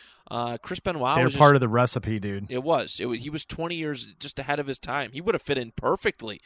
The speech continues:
Speaker 1: uh, with this new generation. You think about a younger Chris Benoit from, like, W C W
Speaker 2: <sighs>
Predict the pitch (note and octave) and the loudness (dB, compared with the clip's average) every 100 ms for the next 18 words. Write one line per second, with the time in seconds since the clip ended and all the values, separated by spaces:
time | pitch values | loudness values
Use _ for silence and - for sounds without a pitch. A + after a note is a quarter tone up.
0 | - - - - A#2 A2+ A2+ A#2+ - C3 | -20 -20 -14 -4 -2 -2 -2 -4 -4 -6
1 | B2 B2+ B2+ B2 A2+ A2 G#2 A2 A2+ A2+ | -6 -8 -4 -4 -4 -6 -6 -6 -12 -12
2 | D#3 C#3+ C3+ A#2+ C3 C#3 B2+ C#3 - B2 | -10 -2 -2 -2 -6 -8 -10 -12 -10 -8
3 | C3+ B2+ A2+ - A#2 A#2 - B2 C3+ - | -6 -4 -4 -8 -12 -10 -8 -8 -8 -8
4 | A2+ A#2+ B2 G#2+ - - - - - | -4 -4 -4 -4 -2 -2 -4 -6 -8